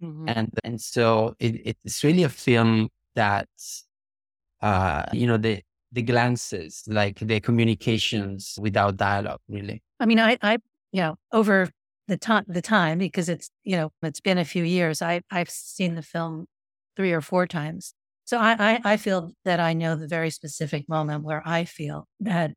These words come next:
Speaker 3: Patricia Clarkson's character, the mother, understood that this was her daughter.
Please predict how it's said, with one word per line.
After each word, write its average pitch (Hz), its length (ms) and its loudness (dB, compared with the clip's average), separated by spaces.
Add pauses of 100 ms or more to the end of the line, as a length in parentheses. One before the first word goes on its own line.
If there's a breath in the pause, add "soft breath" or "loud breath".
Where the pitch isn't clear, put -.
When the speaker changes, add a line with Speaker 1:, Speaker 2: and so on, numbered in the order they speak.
Speaker 3:
Patricia 165 360 -2
Clarkson's 156 580 -4
character, 147 540 -4
the 156 100 -4
mother, 143 560 -2 (100)
understood 165 720 -2 (360)
that 160 160 -6
this 160 200 -4
was 147 160 -4
her 143 100 -4
daughter. 147 420 -2